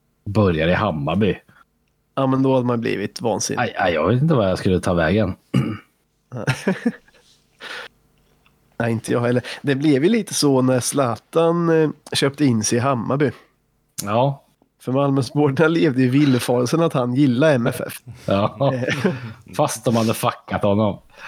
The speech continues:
Speaker 2: Ja, och, och han har varit öppen med att han inte gillar M F F.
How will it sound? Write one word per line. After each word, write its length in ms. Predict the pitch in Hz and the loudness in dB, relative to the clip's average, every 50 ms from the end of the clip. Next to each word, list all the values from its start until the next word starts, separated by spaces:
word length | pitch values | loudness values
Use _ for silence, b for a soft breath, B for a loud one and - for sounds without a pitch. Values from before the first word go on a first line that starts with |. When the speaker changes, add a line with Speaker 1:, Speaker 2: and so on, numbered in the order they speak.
| B B B B B B - | B B B B B B -2
Speaker 2:
Ja, 320 | 147 147 151 151 147 147 | 0 2 2 2 4 4
och, 320 | 143 147 147 139 - 143 | 4 4 4 4 4 2
och 100 | 139 131 | 2 2
han 100 | 131 135 | 2 2
har 80 | 135 135 | 2 2
varit 160 | 131 123 - | 0 2 0
öppen 440 | 139 127 - _ _ _ - 180 180 | 0 -2 -2 _ _ _ -2 0 0
med 120 | 151 127 | 2 0
att 100 | 113 - | 0 0
han 80 | 120 120 | 0 -2
inte 200 | 120 117 - 120 | -2 0 0 0
gillar 200 | 120 117 117 110 113 | 0 0 0 -2 -2
M 100 | 110 98 - | -2 -4 -4
F 100 | - - | -6 -6
F. 140 | - - - | -10 -10 -14